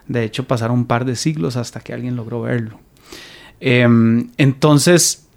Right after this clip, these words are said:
esto te habla también de la paciencia y de la pasión que tienen que tener los investigadores en ecología en general, no solamente en este caso, de ir al campo, de sufrir, <laughs> digamos, eh,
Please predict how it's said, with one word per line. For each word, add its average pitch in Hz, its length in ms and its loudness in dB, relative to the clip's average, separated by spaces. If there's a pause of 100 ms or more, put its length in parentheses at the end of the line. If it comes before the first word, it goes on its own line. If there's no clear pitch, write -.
(200)
esto 139 300 0
te 160 140 0
habla 151 280 4
también 135 460 2
de 127 100 2
la 110 200 -2 (180)
paciencia 139 640 2
y - 20 -2
de 117 120 -6
la 107 160 -8
pasión 120 420 -4
que 135 100 -8
tienen 127 300 -6
que 127 100 -10
tener 135 340 -4
los 113 180 -8
investigadores 117 840 -6
en 135 120 0
ecología 135 580 0
en 113 120 -4
general, 120 480 -2
no 113 100 -6
solamente 113 540 -8
en 120 80 -6
este - 240 -12
caso, 113 340 -10 (760)
de 120 220 -6
ir 127 160 -4
al 135 180 -4
campo, 123 540 0
de 117 160 -8
sufrir, 120 640 -2
<laughs> - 40 -10
digamos, 120 560 -4
eh, 120 360 -8